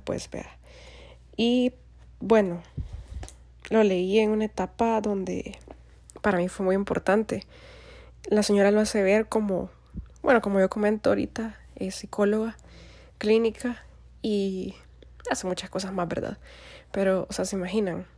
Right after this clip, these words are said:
Bueno, realmente yo nunca he ido a un psicólogo, pero ella cuenta sus experiencias, cuenta ciertas experiencias con los psico-, con los pacientes que tuvo como psicóloga.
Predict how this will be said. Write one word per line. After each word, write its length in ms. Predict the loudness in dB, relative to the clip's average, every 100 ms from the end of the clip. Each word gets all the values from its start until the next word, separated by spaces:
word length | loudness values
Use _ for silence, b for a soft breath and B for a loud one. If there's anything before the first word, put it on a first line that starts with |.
| -8
Bueno, 180 | 0 0
realmente 320 | 2 -2 0
yo 80 | 0
nunca 280 | -2 -2 -4
he 40 |
ido 60 | -6
a 20 |
un 40 |
psicólogo, 460 | -8 0 2 2 0
pero 320 | -2 -4 -2
ella 140 | -4 -4
cuenta 420 | -2 -4 -4 -8
sus 120 | -6
experiencias, 800 | -10 -4 0 2 0 -2 -10 -12 B B B B B
cuenta 260 | 0 0 0
ciertas 280 | -6 -4 -4
experiencias 500 | -4 -6 -6 -6 -6
con 120 | -6
los 160 | -6 -8
psico-, 300 | -4 -2 0
con 200 | -2 -4
los 340 | -4 -8 -10
pacientes 460 | -8 -6 -6 -6 -10
que 100 | -2
tuvo 240 | 2 2
como 160 | 0 -10
psicóloga. 640 | -10 -2 0 2 -2